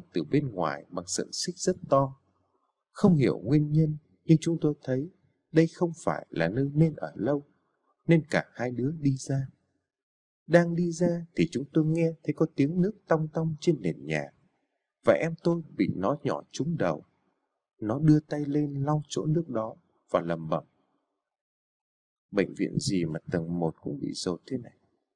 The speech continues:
mà không biết nước gì mà dính vậy." Nghe đến đây tôi bảo,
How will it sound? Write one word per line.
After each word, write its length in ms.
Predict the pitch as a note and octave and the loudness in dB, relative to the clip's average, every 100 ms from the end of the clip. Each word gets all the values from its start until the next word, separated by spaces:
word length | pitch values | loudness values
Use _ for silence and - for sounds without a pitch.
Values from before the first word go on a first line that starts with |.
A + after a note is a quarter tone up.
| _ _ _ _ - | _ _ _ _ -12
mà 80 | |
không 200 | G2+ C3+ | -6 -2
biết 160 | C#3+ D#3+ | 0 2
nước 160 | E3+ D#3 | 0 0
gì 260 | G#2+ F2 | -2 -4
mà 140 | E2 D#2 | -4 -6
dính 280 | - A#2 D3+ | -6 -8 -4
vậy." 180 | - - - - _ _ _ _ _ _ _ _ _ _ _ _ _ _ _ _ _ - | -4 -4 -12 -20 _ _ _ _ _ _ _ _ _ _ _ _ _ _ _ _ _ 2
Nghe 240 | C#3+ D#3+ | 6 6
đến 200 | C#3+ D3+ | 4 0
đây 160 | D#3+ D#3 - | 0 0 2
tôi 100 | D3 | 2
bảo, 320 | F2+ D2+ | 2 -4